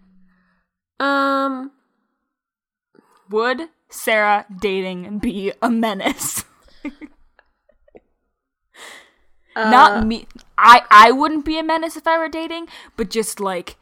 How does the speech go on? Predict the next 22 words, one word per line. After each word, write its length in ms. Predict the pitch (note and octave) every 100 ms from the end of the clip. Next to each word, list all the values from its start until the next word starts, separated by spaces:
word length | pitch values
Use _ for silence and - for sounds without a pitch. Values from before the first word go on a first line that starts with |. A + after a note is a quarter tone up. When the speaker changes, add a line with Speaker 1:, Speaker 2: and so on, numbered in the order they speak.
| _ _ -
Speaker 2:
the, 240 | F#3 A3+ - - F#3
me, 400 | E3+ F#3 A3 A3+
the, 220 | G3+ G3+ F#3
the, 320 | F3 G#3 G3+ G3+
the 160 | F3+
concept 580 | - G3+ G3 F#3+ G#3+ A3
of 140 | G#3+
me 180 | A#3 B3
dating 340 | B3 B3 B3 A#3
itself 460 | - - G3+ G#3
would 140 | A3 -
be 120 | F#3+
a 60 |
menace. 640 | F3+ F#3+ F3+ F4 - - - -
<laughs> 40 | - - -
Speaker 1:
Yeah, 400 | A3+ D4 E4 E4 -
I 140 | C4+ C#4
think 420 | - E4+ F#4 F#4 _ _ -
it 200 | C4 -
would 200 | D#4 C#4
be 140 | D4 C#4
bad. 640 | A3 B3 C4+ G#3 F3+